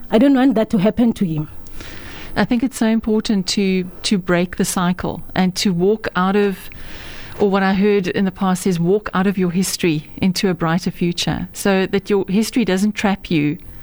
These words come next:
Speaker 2: Um, and we've all got those opportunities. In terms of the Somerset West Night Shelter, you've mentioned the rules, and I've heard that people say they don't want to go to a shelter,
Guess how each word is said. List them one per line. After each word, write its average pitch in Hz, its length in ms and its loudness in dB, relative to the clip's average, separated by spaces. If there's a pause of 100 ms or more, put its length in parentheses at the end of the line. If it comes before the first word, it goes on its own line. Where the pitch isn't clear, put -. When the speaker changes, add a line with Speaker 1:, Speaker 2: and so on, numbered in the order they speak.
(440)
Speaker 2:
Um, 175 540 2 (320)
and 208 240 2
we've 214 160 0
all 240 140 2
got 214 220 -2
those 190 200 0
opportunities. 180 840 -2 (360)
In 226 120 2
terms 254 320 0
of 254 100 -2
the 240 80 0
Somerset 208 480 0
West 190 240 -2
Night 170 220 0
Shelter, 165 580 0 (380)
you've 202 160 2
mentioned 196 360 2
the 190 100 2
rules, 180 640 0
and 175 100 2
I've 175 120 0
heard 185 300 0
that 175 180 -2
people 190 260 0
say 190 180 0
they 180 100 0
don't 180 200 0
want 220 140 2
to 196 100 -4
go 185 320 2
to - 180 -4
a 185 60 0
shelter, 170 600 0